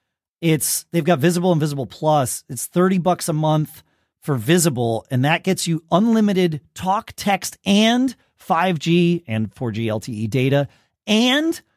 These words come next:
unlimited mobile hotspot usage. Uh, and you get unlimited talk and text to Mexico and Canada. So that's,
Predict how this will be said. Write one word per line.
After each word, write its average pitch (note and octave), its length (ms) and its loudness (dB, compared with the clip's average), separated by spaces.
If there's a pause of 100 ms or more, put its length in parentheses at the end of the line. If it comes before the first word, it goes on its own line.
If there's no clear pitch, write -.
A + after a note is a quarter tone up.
(180)
unlimited G#3 500 2
mobile F3 240 2
hotspot D3 560 -2
usage. G2+ 600 -8 (540)
Uh, B2+ 280 2 (100)
and C#3+ 200 2
you C#3+ 80 2
get C#3 280 -2
unlimited C#3 400 0
talk A#2+ 220 0
and B2 100 -6
text - 240 -4
to A2+ 40 -6
Mexico A2 380 -4
and G2 100 -6
Canada. A2 400 -4
So - 160 -6
that's, B3+ 380 0